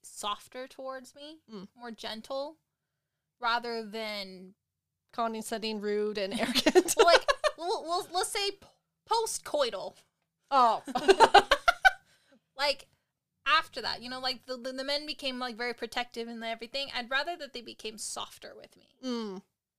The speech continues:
Speaker 2: So
Speaker 1: But
Speaker 2: not
Speaker 1: that
Speaker 2: so, like, hard.
Speaker 1: Yeah.
Speaker 2: Yeah, I see that. I see that.
Speaker 1: I mean, I'm in, into soft boys, though, so that could also be it.
Speaker 2: You are into soft boys.
Speaker 1: I am.
Speaker 2: That is a thing.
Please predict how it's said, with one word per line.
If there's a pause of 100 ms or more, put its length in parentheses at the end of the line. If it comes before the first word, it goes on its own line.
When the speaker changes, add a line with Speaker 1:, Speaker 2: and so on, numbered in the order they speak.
(120)
Speaker 2:
So
Speaker 1:
But
Speaker 2:
not
Speaker 1:
that
Speaker 2:
so,
like,
hard.
Speaker 1:
Yeah. (100)
Speaker 2:
Yeah,
I
see
that.
I
see
that. (160)
Speaker 1:
I
mean,
I'm
in,
into
soft
boys,
though,
so
that
could
also
be
it. (240)
Speaker 2:
You
are
into
soft
boys.
Speaker 1:
I
am.
Speaker 2:
That
is
a
thing.